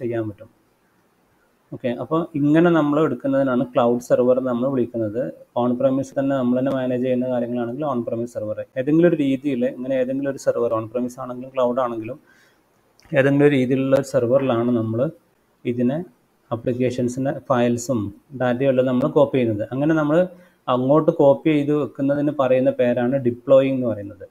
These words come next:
Application deployment എന്ന് പറഞ്ഞു കഴിഞ്ഞാൽ നമ്മൾ, ഇപ്പോൾ ഞാനൊരു developer ആണെങ്കിൽ എൻ്റെ കമ്പ്യൂട്ടറിൽ വെച്ച് develop ചെയ്തിട്ടുള്ള ആപ്ലിക്കേഷനെ, ആ, ഇതേപോലെ on premise-ിലോ അല്ലെങ്കിൽ ക്ലൗഡിലോ ഉള്ള ഒരു remote കമ്പ്യൂട്ടറിലോട്ട് copy ചെയ്ത് run ചെയ്തിട്ട് run ചെയ്യുന്ന രീതിയിലാക്കി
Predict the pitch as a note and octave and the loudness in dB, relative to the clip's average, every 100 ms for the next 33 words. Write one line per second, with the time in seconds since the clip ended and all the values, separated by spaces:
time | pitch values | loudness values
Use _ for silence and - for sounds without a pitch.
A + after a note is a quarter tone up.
0 | _ _ F3+ _ _ - - C3 C3 B2+ | _ _ -20 _ _ -20 -12 -8 -6 -6
1 | C#3 B2+ - B2+ B2+ C3+ C3+ C3+ B2+ B2+ | -6 -6 0 2 2 -2 -2 -4 -4 -4
2 | A#2+ A2 B2 B2 A#2 B2+ D#3 _ _ _ | -4 -4 -4 -4 -4 -6 -8 _ _ _
3 | _ C#3 B2+ C#3 C#3 C3 B2+ C#3 C3 B2 | _ -2 0 2 4 4 2 0 -2 -2
4 | B2+ B2 B2 C#3 B2+ B2 B2 C3 B2 C3 | -2 0 0 0 0 -2 -2 -4 -4 -2
5 | B2 B2 A#2+ B2 B2+ B2 A#2+ A#2 A#2+ A#2 | -2 -2 -4 -6 -4 -4 -4 -6 -4 -4
6 | - G#2+ A#2 _ _ _ _ _ _ _ | -6 -10 -10 _ _ _ _ _ _ _
7 | _ A2 A2 A2 - B2 B2+ B2+ C3 B2+ | _ -8 -6 -6 -6 0 2 4 2 0
8 | C#3+ - A#2+ A#2 B2 B2 C3 C3 B2 B2 | -2 -2 -2 0 -2 -2 -2 -2 0 -2
9 | C3+ D#3 C3 A#2+ A#2+ C3 B2 A#2+ D3 - | -4 -4 0 0 4 4 4 0 -4 -6
10 | B2 B2 A#2 B2+ B2 - A#2+ A#2 A#2+ A#2 | -6 -4 -2 -2 -2 -4 -4 -2 -2 -2
11 | A#2+ A#2 A2 - A#2 A2 B2+ A#2 A#2 A#2+ | -2 -2 -4 -2 -2 -2 -4 -2 -2 -4
12 | A2 A#2+ B2+ G#2+ A2 B2+ A#2+ A2+ A#2 C3 | -2 -2 -2 -4 -10 -8 -6 -4 -2 -2
13 | B2+ B2 B2+ B2 A#2 A2+ A#2+ A#2 G#2+ - | -2 -4 -2 -2 -2 -2 -4 -4 -8 -8